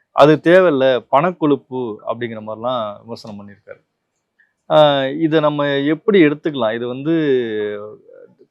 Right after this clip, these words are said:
தாவேக்கா மேல உள்ள ஒரு காழ்ப்புணர்ச்சினால வந்து அவர் பேசுறாரா, இல்ல வந்து ஏன் அப்படி பேசுறாரு?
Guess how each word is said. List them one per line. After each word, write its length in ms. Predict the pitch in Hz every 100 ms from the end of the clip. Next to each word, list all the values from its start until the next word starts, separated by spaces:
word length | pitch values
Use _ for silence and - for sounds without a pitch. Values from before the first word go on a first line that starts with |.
| -
தாவேக்கா 480 | 143 175 175 175 160
மேல 200 | 160 170
உள்ள 220 | 160 160
ஒரு 160 | 147 127
காழ்ப்புணர்ச்சினால 800 | 131 165 175 165 147 139 139 143
வந்து 180 | 135 131
அவர் 160 | 117 104
பேசுறாரா, 520 | 113 _ 104 127 156
இல்ல 200 | 143 139
வந்து 420 | 123 139 165 156 _ _ _
ஏன் 140 | 156
அப்படி 240 | 170 127 104
பேசுறாரு? 380 | 110 _ 101